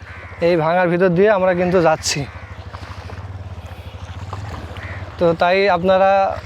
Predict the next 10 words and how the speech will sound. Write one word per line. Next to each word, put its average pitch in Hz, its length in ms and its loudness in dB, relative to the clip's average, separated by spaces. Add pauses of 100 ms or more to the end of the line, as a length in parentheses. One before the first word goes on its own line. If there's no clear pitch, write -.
(120)
অবশ্যই 185 420 2 (360)
চার 175 200 4
দেয়ালের 190 240 4
মাঝে 185 220 4
বন্দি 180 240 4
না 175 140 2
থেকে 185 240 2 (800)
ভ্রমণে 170 400 4
বেরিয়ে 180 300 4
যান, 196 140 4